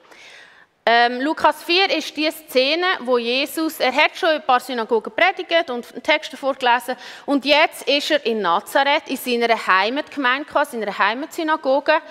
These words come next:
und soll dort etwas vorlesen. Das macht er. Vielleicht. Also er ist auf Nazareth gekommen und hat, soll etwas vorlesen. Da wurde ihm das Buch des Propheten Jesaja gereicht.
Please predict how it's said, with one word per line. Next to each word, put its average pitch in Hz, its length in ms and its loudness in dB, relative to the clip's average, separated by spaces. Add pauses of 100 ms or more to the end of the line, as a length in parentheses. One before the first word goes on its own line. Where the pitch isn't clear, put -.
(300)
und 311 240 2
soll 254 300 0
dort 285 220 -4
etwas 262 580 -2
vorlesen. 127 840 0 (1300)
Das 254 160 -4
macht - 400 -8
er. - 80 -12 (1160)
Vielleicht. - 600 -12 (1600)
Also 269 200 4
er 262 80 2
ist 254 160 0
auf - 80 -14
Nazareth 330 580 4
gekommen 311 460 6
und 247 240 -6
hat, 240 240 0
soll 240 280 -2
etwas 208 280 0
vorlesen. 294 480 0 (280)
Da 285 220 4
wurde 381 220 2
ihm 320 160 -2
das 302 180 2
Buch 403 320 4
des - 160 -8
Propheten 320 460 -2
Jesaja 247 640 2
gereicht. 220 720 0